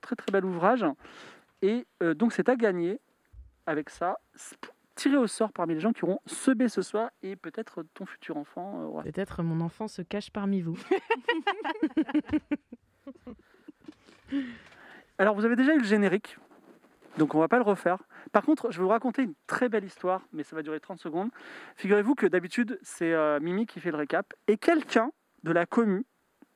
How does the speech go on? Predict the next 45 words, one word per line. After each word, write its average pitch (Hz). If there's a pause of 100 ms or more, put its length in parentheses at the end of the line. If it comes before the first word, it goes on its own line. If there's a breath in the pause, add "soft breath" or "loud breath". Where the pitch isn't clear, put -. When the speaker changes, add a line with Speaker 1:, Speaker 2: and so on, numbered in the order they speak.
Speaker 1:
que 147
je 165
ne 170
connais 185
pas, 214
mais 175
que 143
je 127
remercie, 143 (600 loud breath)
a 202
envoyé 240 (360)
d'elle-même 247 (420)
un 254
récap. 196
Elle -
a 175
fait 302
un 285
récap, 175
voilà. 131 (100)
Donc 180
c'est -
très, -
très -
bien. 240
Tu -
peux 190
pas 240
savoir 247 (140)
à 165
quel 202
point 233
tu -
nous 165
aides, 214
parce 151
que -
déjà, 190
tu 175
nous 151
fais 143
gagner 143
beaucoup 190
de 156
temps. -